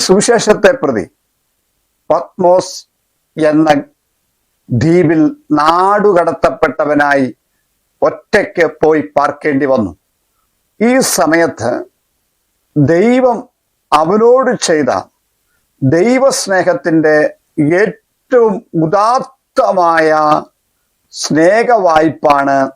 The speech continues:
നമ്മൾ വായിച്ചു കേട്ടത്. അതേ, സ്വർഗം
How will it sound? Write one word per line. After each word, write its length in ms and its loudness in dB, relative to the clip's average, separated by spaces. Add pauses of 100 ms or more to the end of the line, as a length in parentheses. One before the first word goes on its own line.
(120)
നമ്മൾ 300 2
വായിച്ചു 440 -2
കേട്ടത്. 360 -2 (920)
അതേ, 260 0 (200)
സ്വർഗം 500 0